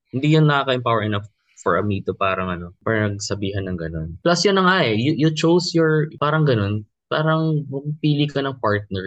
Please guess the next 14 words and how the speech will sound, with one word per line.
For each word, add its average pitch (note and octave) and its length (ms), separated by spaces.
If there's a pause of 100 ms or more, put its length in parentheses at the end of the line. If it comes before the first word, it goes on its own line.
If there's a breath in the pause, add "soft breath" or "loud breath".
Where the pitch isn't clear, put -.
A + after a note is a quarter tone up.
na F#2 160 (800)
you A#2+ 240
try A#2 180
to A#2+ 140
build G#2 220
him F#2+ 180
up. F2 220 (180)
Na, A2+ 240
hindi A2 280
mo A#2 120
siya A#2 160
dapat F#2+ 340 (160)
kakaskasin F2+ 760
yung E2+ 280